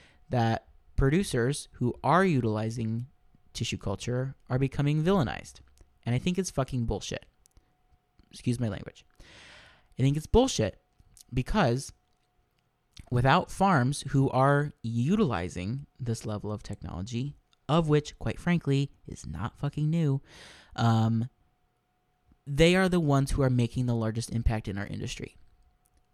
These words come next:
They are the ones who are supplying enough product, growing enough product, distributing enough product, et cetera, to meet the needs of floral wholesalers, to meet the needs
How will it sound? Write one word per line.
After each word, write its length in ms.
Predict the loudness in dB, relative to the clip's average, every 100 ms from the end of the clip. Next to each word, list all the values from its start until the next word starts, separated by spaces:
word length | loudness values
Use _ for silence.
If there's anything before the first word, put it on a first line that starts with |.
| _ _ _ _ _ _ -8
They 280 | 0 4
are 140 | 4 4
the 100 | 2
ones 480 | -2 -4 -6 -8 -16 _
who 480 | -6 0 0 0 -4
are 440 | -4 -4 -2 -4 -6 -12 _ _ _ _ _ _ -20
supplying 720 | -10 -4 0 2 4 4 4
enough 280 | 0 -4 -4
product, 500 | -4 -4 -6 -10 -20 -12
growing 320 | -4 0 2 2
enough 240 | -2 -4
product, 420 | -6 -4 -6 -10 -18 -12
distributing 440 | -8 -4 0 0 0
enough 240 | 0 -2
product, 400 | -2 -2 -4 -8 -14 -8
et 160 | -4
cetera, 420 | 0 2 2 0 -6 _ -20 -20 _ -6
to 520 | 4 6 8 6 2 -4 _ _ _ -2
meet 380 | 2 2 2
the 80 | -4
needs 460 | -8 -10 -16 -20 -20 _ _ _ -4
of 120 | -4
floral 300 | -4 -6 -6
wholesalers, 800 | -8 -10 -10 -12 -12 -14 -18 -20 _ _ -8
to 360 | -2 -2 -2 -4
meet 340 | 2 4 4
the 100 | 2
needs 420 | -4 -6 -14 -18